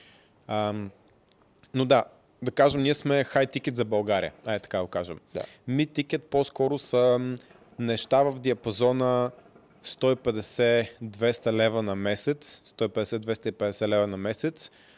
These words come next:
Speaker 1: в които имаш, да, някой ти прави програмен режим, но след това, примерно, веднъж в седмицата си говорите петнайсет минути, даже не си говорите, ми ти пишете имейл
Speaker 2: Мгм.
Speaker 1: или... Ам,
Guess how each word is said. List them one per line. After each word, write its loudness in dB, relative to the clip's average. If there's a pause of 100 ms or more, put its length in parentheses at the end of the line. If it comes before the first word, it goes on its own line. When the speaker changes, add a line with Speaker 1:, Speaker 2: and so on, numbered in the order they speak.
(100)
Speaker 1:
в -4
които -2
имаш, -2 (400)
да, 4
някой 0
ти -4
прави 2
програмен 0
режим, -2
но 0
след 0
това, 2
примерно, 0
веднъж -2
в -6
седмицата -2 (180)
си -10
говорите 0
петнайсет -6
минути, -6 (380)
даже 0
не -4
си -8
говорите, -2
ми -2
ти -16 (500)
пишете -2
имейл 2 (260)
Speaker 2:
Мгм. -10
Speaker 1:
или... -4 (680)
Ам, -8